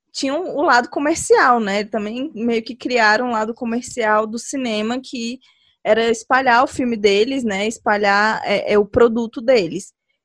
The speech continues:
E estima-se que em mil novecentos e cinco o catálogo dessa empresa, né, do, dos irmãos Lumière, já havia, já tinha mais de cinquenta vídeos filmados no norte da África.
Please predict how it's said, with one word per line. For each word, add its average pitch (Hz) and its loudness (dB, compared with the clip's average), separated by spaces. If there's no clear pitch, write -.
E 214 -2
estima-se 254 -4
que 262 -6
em 247 -2
mil 247 -4
novecentos 262 -4
e 269 -6
cinco 277 -8
o 262 -10
catálogo 240 0
dessa 208 0
empresa, 226 0
né, 196 -2
do, 202 -6
dos 196 -6
irmãos 196 -2
Lumière, 202 -2
já 208 0
havia, 214 0
já 208 -2
tinha 233 0
mais 226 0
de 233 -8
cinquenta 262 -4
vídeos 247 -4
filmados 220 0
no 247 0
norte 220 0
da 226 2
África. - -14